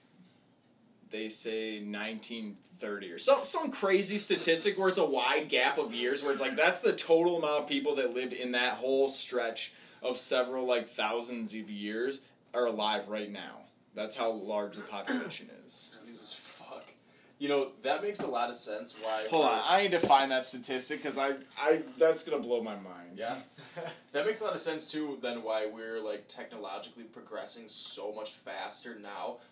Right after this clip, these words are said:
Speaker 2: Not only with the advent of newer technology do we get faster progression, but there's also so many more people al-, staying alive that had they been alive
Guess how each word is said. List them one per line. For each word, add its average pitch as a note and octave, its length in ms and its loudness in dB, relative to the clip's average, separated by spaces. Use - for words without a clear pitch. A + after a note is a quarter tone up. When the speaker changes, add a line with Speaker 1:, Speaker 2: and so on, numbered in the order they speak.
Speaker 2:
Not C#3+ 240 -2
only D#3 480 -4
with B2 360 -6
the A#2 100 -10
advent B2 420 -2
of G#2 140 -12
newer A#2+ 180 -8
technology A#2+ 680 -8
do A#2+ 100 -14
we A#2+ 100 -10
get A#2 140 -8
faster A2 380 -6
progression, B2 640 -8
but C#3 160 -4
there's C3 180 0
also B2+ 440 0
so B2+ 680 2
many B2 380 -4
more A#2 260 -6
people C3+ 360 -6
al-, - 300 -10
staying A#2+ 460 -4
alive G#2 560 -4
that A2+ 220 -4
had B2+ 140 -4
they C#3 120 2
been C3+ 200 0
alive A#2+ 500 2